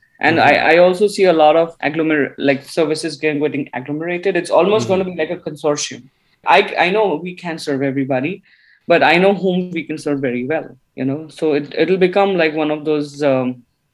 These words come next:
Speaker 1: let's say everybody doesn't listen to Spotify, right? Some people are happy with YouTube. So, uh,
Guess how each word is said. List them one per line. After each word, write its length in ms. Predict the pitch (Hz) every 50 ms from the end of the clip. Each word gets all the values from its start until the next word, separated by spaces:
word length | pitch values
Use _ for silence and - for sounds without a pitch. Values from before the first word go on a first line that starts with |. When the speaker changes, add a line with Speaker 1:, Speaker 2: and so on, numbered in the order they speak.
| _ -
Speaker 1:
let's 160 | 175 180 180
say 140 | 185 190 165
everybody 340 | 160 170 185 180 - 170 175
doesn't 240 | 160 156 151 165 156
listen 240 | 147 139 - 156
to 60 | 139 143
Spotify, 560 | 143 - - 139 131 131 127 - 123 - 117
right? 180 | 117 127 135
Some 140 | - 151 151
people 220 | 147 143 135 143 151
are 40 |
happy 240 | 147 135 131 135 131
with 140 | 123 131 131
YouTube. 360 | - 139 135 - - - - _ _ _
So, 300 | - - 190 180 175 156
uh, 320 | - - 185 196 185 -